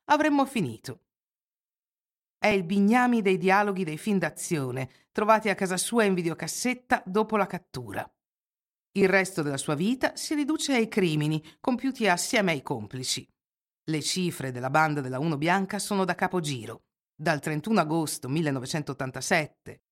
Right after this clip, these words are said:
al ventidue novembre millenovecentonovantaquattro si contano ventiquattro morti, centodue feriti, anche molto gravi, trentatré tentati omicidi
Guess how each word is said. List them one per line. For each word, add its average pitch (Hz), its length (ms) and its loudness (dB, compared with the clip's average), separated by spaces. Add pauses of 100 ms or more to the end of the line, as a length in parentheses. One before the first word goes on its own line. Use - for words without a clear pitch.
(240)
al 180 160 4
ventidue 202 520 2
novembre 160 500 0
millenovecentonovantaquattro 160 1600 0
si - 160 -6
contano 269 500 0
ventiquattro 262 800 -2
morti, 131 500 -4 (300)
centodue 196 540 2
feriti, 175 600 -2 (180)
anche 269 300 -2
molto 214 360 -2
gravi, 120 440 -6 (240)
trentatré 151 760 -2
tentati 139 560 -2
omicidi 175 600 -2